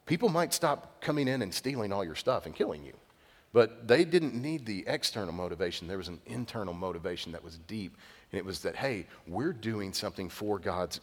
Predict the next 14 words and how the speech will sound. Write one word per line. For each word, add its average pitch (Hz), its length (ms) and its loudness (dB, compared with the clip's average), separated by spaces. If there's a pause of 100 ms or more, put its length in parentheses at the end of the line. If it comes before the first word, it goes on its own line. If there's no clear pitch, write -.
glory." 92 400 0 (1200)
And 92 140 -6
that's - 360 2
what 156 200 6
needs 127 240 0
to 104 100 -6
drive 110 460 4
us. 104 100 -2
That's - 340 4
what 165 140 8
needs 131 240 0
to 127 100 2
push 131 300 4
us 110 180 0